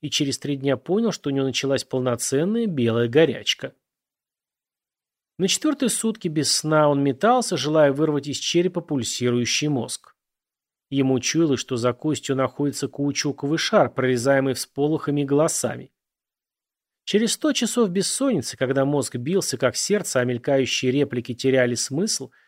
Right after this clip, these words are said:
старик думал, что выпрыгнет вон, оставив бессознательное тело умирать без него. Но так не произошло. Забывшись, Анисим впал в дрёму и уплыл далеко-далеко.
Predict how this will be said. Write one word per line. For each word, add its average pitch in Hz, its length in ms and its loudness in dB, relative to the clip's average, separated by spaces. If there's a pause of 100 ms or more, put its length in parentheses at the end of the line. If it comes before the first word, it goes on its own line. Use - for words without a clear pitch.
(160)
старик 214 380 0
думал, 233 240 0
что - 180 -2
выпрыгнет 202 540 -2
вон, 214 300 2
оставив 123 440 0
бессознательное 123 840 -2
тело 196 280 0
умирать 123 380 2
без 117 220 -6
него. 135 380 -4 (800)
Но 131 280 0
так 247 220 -2
не 247 120 0
произошло. 226 760 -2 (420)
Забывшись, 139 880 0
Анисим 143 420 -2
впал 123 360 2
в 110 80 -6
дрёму 190 460 4
и - 20 4
уплыл 131 400 0
далеко-далеко. 156 1040 -2